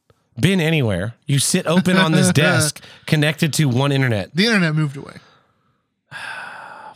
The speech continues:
Speaker 1: Fucking piece of shit. I don't understand it 'cause I have a ping in another server too. It's been bothering me about all day. So when did you lose the internet, you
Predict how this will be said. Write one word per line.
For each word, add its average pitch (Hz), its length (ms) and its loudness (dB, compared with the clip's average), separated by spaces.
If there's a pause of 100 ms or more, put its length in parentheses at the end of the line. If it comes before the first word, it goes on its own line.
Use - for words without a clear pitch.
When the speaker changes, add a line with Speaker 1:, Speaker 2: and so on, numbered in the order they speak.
(120)
Speaker 1:
Fucking - 300 -14
piece - 360 -8
of 95 60 -12
shit. 98 400 -4 (600)
I 131 60 0
don't 156 140 0
understand 165 480 0
it 113 100 -4
'cause 117 160 0
I 104 140 -2
have 135 200 0
a 120 80 0
ping 107 640 -2
in 107 200 -2
another 101 360 0
server 85 480 -4
too. 80 420 -6 (880)
It's - 140 -16
been 101 180 -2
bothering 87 360 -4
me 85 80 -4
about 82 240 -6
all 82 100 -6
day. 78 280 -8 (1400)
So - 100 -6
when 131 140 2
did 131 80 0
you 127 100 2
lose 117 280 0
the 110 100 0
internet, 92 280 -2
you 92 180 -8